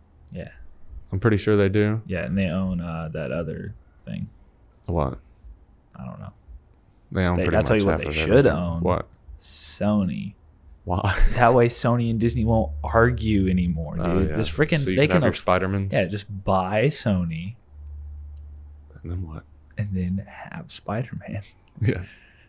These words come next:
Speaker 1: It's not, it's not complicated.
Speaker 2: Well, you know,
Speaker 1: It's
Speaker 2: they
Speaker 1: actually
Speaker 2: would,
Speaker 1: very
Speaker 2: they'd have so much
Speaker 1: complicated, but
Speaker 2: Spider-Man coming out. If they did that, it wouldn't even be funny.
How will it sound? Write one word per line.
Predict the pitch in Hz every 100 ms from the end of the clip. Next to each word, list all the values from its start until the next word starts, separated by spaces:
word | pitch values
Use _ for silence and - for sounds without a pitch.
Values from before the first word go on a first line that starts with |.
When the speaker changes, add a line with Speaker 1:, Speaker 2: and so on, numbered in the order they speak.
| _ _ _ _
Speaker 1:
It's | -
not, | - 92 87 - _ _ _
it's | - -
not | 90 67
complicated. | - 101 - - 76 60 64 - - -
Speaker 2:
Well, | 98
you | 98
know, | 95
Speaker 1:
It's |
Speaker 2:
they | 87
Speaker 1:
actually | 101 95
Speaker 2:
would, | 73
Speaker 1:
very | - 104
Speaker 2:
they'd |
have | 98 85
so | -
much | 90 87 73
Speaker 1:
complicated, | - -
but | -
Speaker 2:
Spider-Man | - 78 80 80 80
coming | 85 82
out. | 76
If | 78
they | -
did | 78 80 78
that, | 78 73
it | -
wouldn't | 73 73
even | 76
be |
funny. | - - -